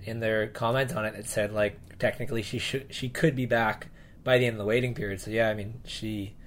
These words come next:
interesting one there. We're asking around. We're trying to dig up the information respectfully, of course. But, um, wow.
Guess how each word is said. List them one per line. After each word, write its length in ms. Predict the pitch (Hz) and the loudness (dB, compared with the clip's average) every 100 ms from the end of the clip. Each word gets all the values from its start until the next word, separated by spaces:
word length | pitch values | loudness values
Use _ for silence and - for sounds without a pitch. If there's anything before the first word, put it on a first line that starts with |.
| - - - - - - - - - - - | -20 -20 -20 -20 -20 -20 -20 -20 -20 -20 -6
interesting 520 | - 170 190 156 - | -2 8 8 8 4
one 180 | 139 131 | 2 4
there. 340 | 139 139 156 - | 6 6 6 2
We're 120 | 139 | 8
asking 340 | 151 151 151 147 | 10 10 8 2
around. 280 | 139 123 151 | 4 4 4
We're 80 | |
trying 220 | 139 139 131 | 2 2 2
to 60 | |
dig 240 | 123 127 127 | 2 4 6
up 160 | 123 | 4
the 60 | 131 | 2
information 500 | 127 127 117 127 151 | -2 0 0 0 0
respectfully, 540 | 127 120 117 110 120 113 | -2 2 0 0 -4 -6
of 120 | - | -2
course. 440 | - 175 254 - - | 4 4 4 -4 2
But, 280 | 135 127 | 6 8
um, 380 | 123 117 113 107 104 - - - | 6 4 2 -2 -8 -16 -20 -14
wow. 420 | 113 127 151 82 | -8 -4 -4 -6